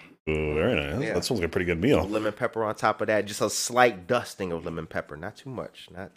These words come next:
Speaker 2: too much. Good
Speaker 1: Wanna
Speaker 2: morning to
Speaker 1: overpower it.
Speaker 2: Presidential Cleaning as well. Karina and Darnell Darden, great friends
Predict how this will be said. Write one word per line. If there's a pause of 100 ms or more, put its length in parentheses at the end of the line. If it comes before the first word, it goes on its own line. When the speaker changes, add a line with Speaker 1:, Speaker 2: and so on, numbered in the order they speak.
Speaker 2:
too (540)
much.
Good (440)
Speaker 1:
Wanna
Speaker 2:
morning
to
Speaker 1:
overpower
it.
Speaker 2:
Presidential
Cleaning
as
well.
Karina
and
Darnell (160)
Darden,
great
friends